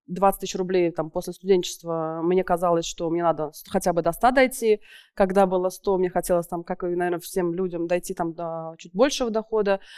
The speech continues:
И я не думала, что будет когда-то миллион, но хотелось. А вот он появился, и я понимаю, что как будто бы уже хочется уже, ну, два, и,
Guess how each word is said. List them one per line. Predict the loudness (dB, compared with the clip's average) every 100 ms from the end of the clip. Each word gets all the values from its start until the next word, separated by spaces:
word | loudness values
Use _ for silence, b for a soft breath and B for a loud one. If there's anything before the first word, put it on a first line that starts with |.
| B B
И | -2
я | 2 4 6
не | 4
думала, | 2 4 6 6
что | 2 -6
будет | -4 -4
когда-то | 0 0 0 2
миллион, | 6 6 6
но | 4
хотелось. | 2 0 -2 -2 -6 _
А | -6 -4
вот | 0 0
он | 2
появился, | 2 4 4 4 4 2
и | 2
я | -4 -4
понимаю, | -4 0 2 2
что | -4 -6 -4 -6 -8
как | -12 -8
будто | -4 -2
бы | -2 -4
уже | -8
хочется | -8 -8 -8 -14 -12 -10 -12 _ _ _
уже, | -12 -10 -8 -6 -8 -8
ну, | -8 -8 -10
два, | 0 4 6 6
и, | 6 4